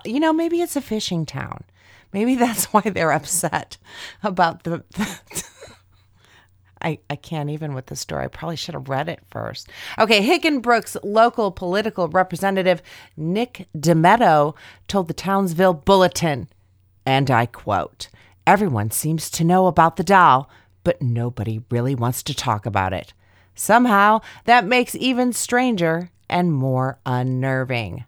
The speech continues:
According to D'Amato, no one knows or is willing to own up to knowing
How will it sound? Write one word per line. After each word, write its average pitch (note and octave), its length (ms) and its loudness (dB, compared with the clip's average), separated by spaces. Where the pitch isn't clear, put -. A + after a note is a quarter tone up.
According F3+ 400 0
to E3 140 -4
D'Amato, F#3+ 640 4
no A3 260 8
one A3+ 280 6
knows B3+ 520 6
or G3+ 200 2
is E3 140 0
willing A#3 360 2
to - 160 -2
own G#3 220 0
up A3 200 -2
to A3+ 120 -6
knowing F3+ 480 2